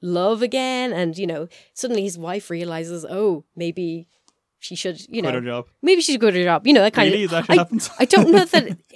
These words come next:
Speaker 1: it happens, but by the end of the story, or the, by the end of the movie, no, she doesn't, she certainly isn't, doesn't care about her job. Ooh, she actually does reject all her f-, fancy rich friends.
Speaker 2: Hmm.
Speaker 1: And she,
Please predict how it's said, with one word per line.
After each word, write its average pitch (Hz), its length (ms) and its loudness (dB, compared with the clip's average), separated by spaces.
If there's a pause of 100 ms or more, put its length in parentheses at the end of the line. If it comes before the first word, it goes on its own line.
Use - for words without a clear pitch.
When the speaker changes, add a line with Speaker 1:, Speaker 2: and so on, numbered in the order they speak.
Speaker 1:
it 220 120 2
happens, 285 420 2
but - 220 0
by 214 120 2
the 226 140 2
end 254 160 0
of 233 100 -10
the 196 80 -6
story, 208 580 -4
or 202 120 2
the, 175 240 -4
by 190 120 -2
the 190 80 0
end 214 120 0
of 208 80 -2
the 196 80 -2
movie, 196 340 -2
no, 196 800 -2
she - 140 -8
doesn't, 180 340 -8
she - 160 -12
certainly 202 460 -4
isn't, 180 220 -8 (200)
doesn't 190 180 -6
care 185 220 -8
about 233 180 -4
her 233 60 -10
job. 254 140 -12 (280)
Ooh, 302 260 4
she - 140 -6
actually 226 220 -4
does 196 440 0 (260)
reject 190 440 -4
all 190 180 -6
her 170 340 -4 (140)
f-, - 60 -20
fancy 185 520 -6
rich 156 220 -12
friends. 220 580 -8 (520)
Speaker 2:
Hmm. 127 100 -12
Speaker 1:
And 180 380 -2 (160)
she, 220 260 -14